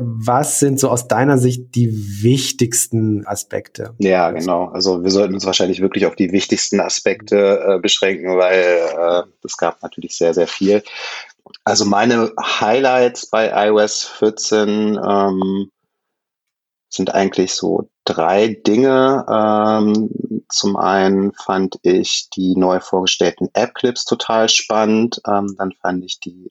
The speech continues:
Speaker 2: fand ich's interessant, wie sie Widgets, äh, endlich, äh,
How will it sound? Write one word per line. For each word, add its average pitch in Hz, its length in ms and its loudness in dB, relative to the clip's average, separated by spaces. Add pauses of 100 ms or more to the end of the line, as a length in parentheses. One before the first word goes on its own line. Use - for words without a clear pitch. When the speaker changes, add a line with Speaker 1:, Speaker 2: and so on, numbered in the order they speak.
Speaker 2:
fand 90 200 -2
ich's - 280 -4
interessant, 92 600 -4
wie 95 80 0
sie 87 200 0
Widgets, 107 540 0
äh, 95 220 4
endlich, 104 400 -2
äh, 98 340 2